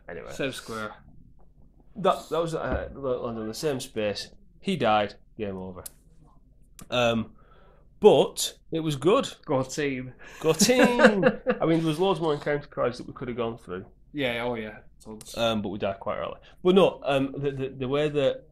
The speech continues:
Speaker 1: um, A I works and all the cards, excellent. It's more, it's quite in depth because of so many things creatures can do. There's one or
Speaker 2: Yeah.
Speaker 1: two rules I'm gonna have to look up, but as a whole, very good.
Speaker 2: Like we were saying, uh, like your Shardland and Ravenloft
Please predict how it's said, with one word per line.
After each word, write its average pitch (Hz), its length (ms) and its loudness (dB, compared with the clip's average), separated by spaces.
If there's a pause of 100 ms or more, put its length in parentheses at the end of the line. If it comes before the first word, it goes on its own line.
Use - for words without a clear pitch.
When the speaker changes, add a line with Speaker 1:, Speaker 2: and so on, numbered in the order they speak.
(180)
Speaker 1:
um, 113 480 -4
A 120 100 -4
I 117 180 0
works 104 400 -4
and 123 80 -6
all 110 60 -6
the 104 80 -12
cards, 107 520 -6 (260)
excellent. 113 540 -6 (480)
It's - 200 -8
more, 139 200 0
it's - 100 -10
quite 131 340 0
in 120 120 -4
depth 123 300 -2
because - 260 -12
of 104 60 -10
so 127 180 -6
many 110 120 -8
things 110 360 -10 (300)
creatures 120 340 -10
can 104 220 -10
do. 110 180 -4
There's 123 120 -6
one 131 120 -4
or 131 40 -4
Speaker 2:
Yeah. 117 80 -2
Speaker 1:
two 117 80 -6
rules 113 200 -6
I'm 107 80 -6
gonna 107 100 -6
have - 100 -18
to 107 120 -8 (160)
look 113 260 -14
up, 110 140 -8 (180)
but - 140 -12
as 120 80 -8
a 107 40 -8
whole, 104 480 -6 (680)
very 110 220 -2
good. 104 280 -6 (600)
Speaker 2:
Like 147 160 -2
we - 60 -4
were 135 40 -6
saying, 135 300 2 (160)
uh, 123 360 4
like 147 240 2 (140)
your 151 160 -4
Shardland 127 480 4
and 113 100 -8
Ravenloft 117 720 -4